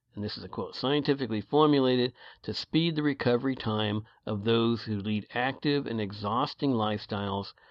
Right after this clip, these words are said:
from athletes to rock stars," end quote. The product is distributed by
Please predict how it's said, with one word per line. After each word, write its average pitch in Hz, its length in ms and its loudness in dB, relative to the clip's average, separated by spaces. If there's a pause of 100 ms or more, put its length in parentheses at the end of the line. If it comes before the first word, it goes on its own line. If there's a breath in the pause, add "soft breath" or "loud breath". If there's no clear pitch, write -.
(140 soft breath)
from 104 180 -4 (160)
athletes 131 680 -2 (200)
to 113 120 -2
rock 113 340 2
stars," 85 580 -6 (200)
end 104 240 -4
quote. 85 300 -8 (260)
The - 80 -6
product 190 520 6
is 147 140 4
distributed 123 680 0 (180)
by 107 280 0